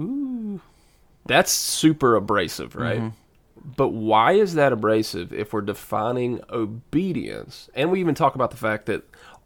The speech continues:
Speaker 2: all relationships have rules.
Speaker 1: Mm-hmm.
Speaker 2: Like,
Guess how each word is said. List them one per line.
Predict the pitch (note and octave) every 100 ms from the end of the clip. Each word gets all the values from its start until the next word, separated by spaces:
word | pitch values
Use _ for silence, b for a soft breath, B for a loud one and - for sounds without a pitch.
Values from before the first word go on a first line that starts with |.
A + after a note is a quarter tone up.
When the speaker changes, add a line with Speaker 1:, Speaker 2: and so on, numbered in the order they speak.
| -
Speaker 2:
all | D#3+ G#3
relationships | F#3+ D3+ C3 - B2 A#2+ -
have | - B2 G#2+ F2+ - _ b b b b b
rules. | - A#2+ F2+ - - - -
Speaker 1:
Mm-hmm. | A#2 A2+ A2 _ _ _ -
Speaker 2:
Like, | A#2+ G2+ -